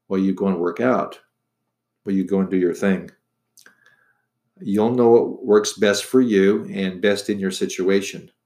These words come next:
The hardest part's always that first step in forming a new, new habit. I notice, uh, in the pandemic, in my neighborhood, I've seen people doing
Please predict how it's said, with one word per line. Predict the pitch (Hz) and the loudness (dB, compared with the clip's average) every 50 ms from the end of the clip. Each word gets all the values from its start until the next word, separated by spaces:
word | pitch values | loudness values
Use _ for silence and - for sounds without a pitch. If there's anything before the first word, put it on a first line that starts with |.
| _ _ _ _ _ _ _ _ _ _ _ - - - - _ _ | _ _ _ _ _ _ _ _ _ _ _ -20 -20 -20 -20 _ _
The | - 101 | -8 -4
hardest | 101 131 135 139 139 135 - - | 0 4 4 6 4 4 2 0
part's | - 120 113 110 - | 2 2 2 2 2
always | 120 110 113 113 113 113 | 4 4 4 4 4 2
that | 117 95 - - | 0 -4 -6 -6
first | - - 98 92 - - | -4 -2 -2 -2 -2 -6
step | - 101 85 78 78 - - _ _ _ _ _ _ _ _ _ - _ _ _ _ _ _ - | -6 -6 -6 -6 -8 -12 -20 _ _ _ _ _ _ _ _ _ -20 _ _ _ _ _ _ -12
in | 101 95 92 | -10 -10 -6
forming | - 110 107 101 101 101 98 101 | -2 -2 -2 0 0 -2 0 -2
a | 95 | 0
new, | 92 98 98 95 92 95 92 - - _ _ _ _ _ _ _ _ _ | 0 2 2 4 4 2 2 -2 -6 _ _ _ _ _ _ _ _ _
new | - 101 98 | -6 -4 -4
habit. | 95 101 98 87 - - 85 - - - _ _ _ _ _ _ _ _ _ _ _ _ _ _ _ _ _ _ _ _ _ _ _ _ _ - | -4 -2 -4 -6 -6 -8 -12 -12 -14 -18 _ _ _ _ _ _ _ _ _ _ _ _ _ _ _ _ _ _ _ _ _ _ _ _ _ -8
I | 95 | -6
notice, | 95 95 107 107 107 104 104 101 - - - - - - _ _ - | -2 0 2 2 4 6 4 4 2 0 -8 -10 -12 -18 _ _ -16
uh, | 98 - - | -16 -14 -12
in | 98 101 107 101 | -12 -8 -6 -4
the | 104 98 | -4 -4
pandemic, | - - 113 107 101 98 120 131 131 113 104 107 107 - - - - - | -4 -4 -4 -2 0 2 2 2 4 4 4 2 2 0 -6 -16 -14 -10
in | - 98 | -6 -4
my | 95 92 | -2 -2
neighborhood, | 95 98 113 127 120 104 95 104 98 95 | 0 4 4 4 4 2 0 0 2 2
I've | 98 95 | 2 0
seen | - - - 117 110 107 107 104 101 101 101 104 - - - | -2 -4 -2 -2 0 0 0 0 -2 -4 -6 -8 -10 -16 -10
people | - - 113 113 113 107 101 101 104 107 110 - - _ _ _ _ | -4 -4 -4 -2 0 2 4 4 4 4 2 -2 -10 _ _ _ _
doing | 104 101 95 95 95 98 98 101 107 110 110 | -2 0 2 2 2 2 2 0 -2 -6 -12